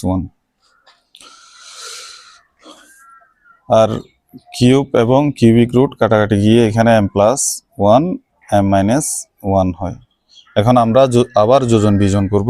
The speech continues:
এটাকে। আবার যোজন বিয়োজন যদি করি তাহলে এক্স কিউব plus three x square plus three x plus one, উপর একবার, নিচে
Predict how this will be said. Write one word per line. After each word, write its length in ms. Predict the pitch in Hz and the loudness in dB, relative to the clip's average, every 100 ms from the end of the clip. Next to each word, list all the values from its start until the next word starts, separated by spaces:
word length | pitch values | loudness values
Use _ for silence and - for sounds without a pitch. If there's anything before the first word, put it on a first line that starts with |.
| 117 | -2
এটাকে। 240 | 107 147 196 _ _ _ _ _ _ - - | -2 -4 -6 _ _ _ _ _ _ -14 -4
আবার 160 | 101 107 107 | 0 0 0
যোজন 300 | 104 104 101 | 0 2 2
বিয়োজন 400 | 101 101 101 98 | 2 0 0 0
যদি 220 | 101 98 98 | -2 -4 -4
করি 180 | 98 104 107 | -4 -4 -4
তাহলে 420 | 98 101 101 101 - _ _ _ _ _ - 92 | -8 -6 -6 -6 -8 _ _ _ _ _ -6 -2
এক্স 180 | 98 - | -2 -4
কিউব 180 | 101 104 - | -2 -2 -2
plus 220 | 95 98 - | -2 -2 -4
three 180 | - 98 98 | -6 -2 -2
x 20 | 98 101 - | -4 -8 -8
square 360 | - 101 120 - - - _ _ _ _ _ _ _ - | -4 0 -2 -4 -20 -20 _ _ _ _ _ _ _ -6
plus 240 | 98 98 - | -2 -2 -4
three 220 | - 101 98 107 | -6 -2 0 -2
x 40 | - - - - _ _ _ _ _ _ - | -4 -10 -12 -14 _ _ _ _ _ _ -4
plus 240 | 104 98 - 101 | -2 -2 -2 0
one, 100 | 110 110 | 2 0
উপর 160 | 101 104 | 0 0
একবার, 300 | 101 110 107 | 0 0 0
নিচে 260 | 107 98 | 0 -2